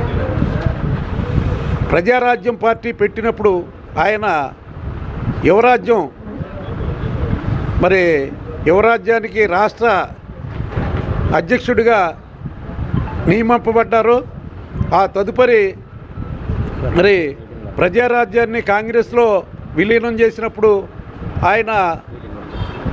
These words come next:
తదుపరి జనసేన పార్టీని స్థాపించి రెండు వేల పద్నాలుగులో తెలుగుదేశం పార్టీకి, భారతీయ జనతా పార్టీకి మద్దతు ప్రకటించి ఎటువంటి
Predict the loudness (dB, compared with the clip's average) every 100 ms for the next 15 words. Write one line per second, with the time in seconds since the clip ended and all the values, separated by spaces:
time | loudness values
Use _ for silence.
0 | 0 0 2 2 4 2 0 -2 -2 0
1 | 0 0 0 0 0 0 -4 -2 -2 -4
2 | 0 0 0 -2 -2 -2 -2 -8 -16 -16
3 | -14 -10 -8 -6 -4 -2 -2 -2 -6 -2
4 | 2 2 4 4 2 0 -2 2 2 2
5 | 2 2 0 -6 -18 -18 -16 -12 -8 -6
6 | -6 -6 -2 0 0 2 0 2 0 2
7 | 0 -2 -4 -2 -2 -4 -12 -16 -16 -14
8 | -12 -10 -12 -12 -12 -12 -12 -6 0 2
9 | 2 0 -2 0 0 0 2 2 0 -4
10 | 0 2 2 -2 -18 -8 2 2 4 2
11 | 2 0 -2 0 -4 -2 0 -2 -2 -10
12 | -10 -6 -6 -6 -4 2 2 4 2 2
13 | 2 2 2